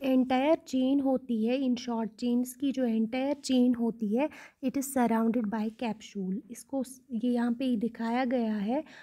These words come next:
यहाँ पे ये, अ, chain जो है इन bacilli की, Bacillus anthrax की chain जो है, इसको surround करता है capsule। Red में मैंने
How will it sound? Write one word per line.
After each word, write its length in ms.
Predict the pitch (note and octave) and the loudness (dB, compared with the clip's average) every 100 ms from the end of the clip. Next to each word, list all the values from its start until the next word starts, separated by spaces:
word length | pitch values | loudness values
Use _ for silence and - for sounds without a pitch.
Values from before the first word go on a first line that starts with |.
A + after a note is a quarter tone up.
| - - | -12 -2
यहाँ 220 | A#3+ A#3+ | 0 2
पे 100 | B3 | 0
ये, 360 | A#3 A#3+ C#4 - - | 0 0 -2 -6 -6
अ, 160 | A#3 A3+ | -2 -2
chain 580 | - C4 B3 C4 C#4 | -2 2 4 6 4
जो 120 | B3+ A3 | 4 2
है 320 | G#3+ A#3 C4 | 0 -2 0
इन 220 | A#3+ A#3 | 2 2
bacilli 600 | A3+ A3 A#3 A3+ G#3+ A3 G#3+ | 0 -4 -4 -4 -2 -2 -2
की, 200 | C4 D#4+ - - _ A3 | -2 -2 -4 -20 _ -6
Bacillus 400 | A3 B3+ A#3 A3+ | -4 -2 -2 -2
anthrax 580 | A#3+ A3 A3 A#3 - - | 0 0 0 -4 -6 -6
की 160 | B3+ | -6
chain 420 | A3+ B3 A#3+ C#4 C#4 | -2 0 2 4 2
जो 100 | B3 | 2
है, 180 | A3 | 0
इसको 320 | C#4 - - B3+ | -2 -6 -8 -6
surround 500 | C4+ A3+ A3 A#3+ B3+ | -2 0 2 2 0
करता 400 | B3 A3 A3 A3 | 0 -2 -4 -4
है 200 | G#3+ B3 | -4 -4
capsule। 680 | C4 A#3 A3+ - G#3+ G3+ G#3 - - _ A#3+ | -4 -4 -6 -6 -2 -2 -4 -12 -20 _ -2
Red 320 | A#3 A#3 A3 | 2 2 2
में 200 | A3+ A3 | 2 2
मैंने 440 | A3 A3+ B3+ D#4 | 2 2 0 -2